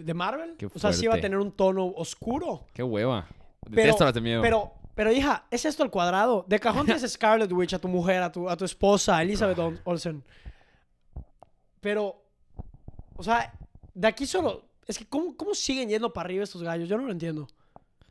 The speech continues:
Speaker 2: Pues es que, es que sí tiene, o sea, con lo que ya anunciaron, sí tienen para seguir yendo para arriba. O sea, eso, eso, eso ya es fijo. El universo ya está gigante. Ya, ya está gigante.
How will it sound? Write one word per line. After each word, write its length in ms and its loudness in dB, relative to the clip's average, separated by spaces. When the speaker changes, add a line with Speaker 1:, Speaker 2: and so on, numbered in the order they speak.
Speaker 2:
Pues 120 -8
es 100 -2
que, 120 0
es 220 0
que 280 0
sí 340 -4
tiene, 360 -2
o 40 -2
sea, 100 0
con 160 2
lo 80 4
que 80 -10
ya 80 0
anunciaron, 560 -2
sí 140 -6
tienen 260 -2
para 220 0
seguir 220 -4
yendo 140 -6
para 120 -6
arriba. 300 -8
O 80 -10
sea, 100 -4
eso, 140 -6
eso, 200 -4
eso 160 -4
ya 240 -4
es 100 -8
fijo. 340 -2
El 200 0
universo 280 -2
ya 100 -2
está 140 -6
gigante. 680 -4
Ya, 160 -6
ya 180 -2
está 160 -2
gigante. 760 -2